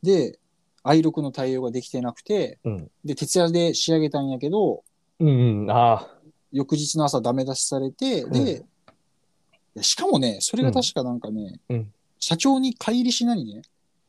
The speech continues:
Speaker 2: はい、はい、はい。
Speaker 1: えー、「加藤君」って、ベースコーディングは、
Speaker 2: <laughs>
Speaker 1: あの、四時間、四時間じゃない、一日でやるんばい、
Speaker 2: うん。
Speaker 1: みたいに言われてさ。
Speaker 2: あー。
Speaker 1: いや、スリーカラムのさ、<laughs> あの、
Speaker 2: はい、はい、はい、はい。
Speaker 1: あのサイトをね、
Speaker 2: うん、うん。
Speaker 1: 一日はね、今考えても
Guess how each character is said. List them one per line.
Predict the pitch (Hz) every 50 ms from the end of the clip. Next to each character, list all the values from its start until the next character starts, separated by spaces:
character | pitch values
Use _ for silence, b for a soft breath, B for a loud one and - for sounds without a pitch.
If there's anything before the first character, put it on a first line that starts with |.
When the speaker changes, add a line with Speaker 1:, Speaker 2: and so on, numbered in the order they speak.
| _ _ -
Speaker 2:
は | - 120
い、 |
は | 98 95 101
い、 |
は | 95 104 -
い。 | 101
Speaker 1:
え | -
ー、 |
「加 | - 135
藤 | 135 139 139
君」 | 139 139 143 143 143
っ |
て、 | - - 98
ベ | 123 139
ー | 139
ス | - -
コ | 151 143
ー | 143
デ | 147 143
ィ |
ン | 147 185 156
グ | 123
は、 | 120 170 - - 160 -
Speaker 2:
<laughs> | -
Speaker 1:
あ | - 107
の、 | 104 - 101 98
四 | 101 120 139 151
時 | 180 180
間、 | 196 185 185 190 165 127
四 | 131 147
時 | 165 180
間 | 190 180
じ | 156 135
ゃ | -
な | -
い、 |
一 | - - 190 208
日 | 208 190 - 196
で | 180 156 135 120 - -
や | 123 127
る | 135 135
ん | 127
ば | 120 120 120
い、 |
Speaker 2:
う | 117
ん。 | 117
Speaker 1:
み |
た | - 113
い |
に | 104 104
言 |
わ | 110 110
れ | 110
て | - -
さ。 | - 98 90 - _ _ _
Speaker 2:
あ | 101 95 95 98 95
ー。 | 92
Speaker 1:
い | 160
や、 | - -
ス | - - - 190 196
リ | 254 285 294
ー |
カ | - - -
ラ | 330 330
ム | 311 185 143
の | 120 110
さ、 | - - 117 101
<laughs> | 98 - - _
あ | - 170
の、 | - 101
Speaker 2:
は | 95
い、 | -
は | -
い、 | 92 90
は | - 92 95
い、 |
は | - 101 90
い。 | 120
Speaker 1:
あ | 143 180
の | 220 254 262 262 254 233
サ | - - 240 233
イ | 240 226
ト | - 247 240 226
を | -
ね、 | 110 104 123 - _ _
Speaker 2:
う | - 113
ん、 |
う | 104
ん。 | 101
Speaker 1:
一 | - 90 185 233
日 | 233 226 - - 226
は | 185 147 120
ね、 | 107 98 98 -
今 | 196 247 294 -
考 | 214 202 214 214 208 208 214 214
え | 208
て | - 196
も | 165 117